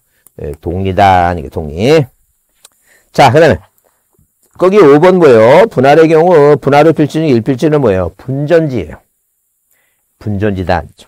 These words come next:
자, 그 다음에 나머지는 뭐예요? 나번부부예요. 왜? 부분말로 구성이 안 되니까. 자, 나부부, 나부는 외우지만 항상 앞에 나번부부 얘기입니다. 나번부부. 그래서 <clears throat> 분전지는 뭐예요? 자, 나부부, 어?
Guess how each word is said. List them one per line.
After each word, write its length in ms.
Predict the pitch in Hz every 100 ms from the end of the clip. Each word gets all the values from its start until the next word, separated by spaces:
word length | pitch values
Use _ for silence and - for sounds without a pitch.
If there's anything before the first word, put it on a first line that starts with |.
| _ _ _ _ _ _ _
자, 180 | 110 110
그 40 |
다음에 200 | 151 151
나머지는 480 | 113 120 139 165 170
뭐예요? 260 | 135 95 90
나번부부예요. 840 | 95 110 143 160 160 160 95 78
왜? 360 | 101 139 107 107 -
부분말로 580 | 110 127 156 165 190
구성이 280 | 139 113 143
안 120 | 107
되니까. 640 | 95 104 90 82 71 98 151 _ _ _ _
자, 260 | - 82 78
나부부, 440 | 92 101 131 147
나부는 520 | 156 95 87 117 139 87
외우지만 680 | 90 98 135 123 85 90 104
항상 380 | 139 147 131
앞에 680 | 90 95 - 135 87 104 120 104
나번부부 800 | 78 87 104 131 143 135 135 135
얘기입니다. 280 | 90 73
나번부부. 920 | 82 95 110 110 101 85 67 82 139 165 _ - 120 95 - - _ _
그래서 340 | 95 110 123 143 151
<clears throat> 120 | 131
분전지는 580 | 113 110 123 117 127 127
뭐예요? 500 | 98 87 110 127 127
자, 420 | - 78 78 78 78 -
나부부, 720 | 87 92 104 127 151 131 101 -
어? 220 | 165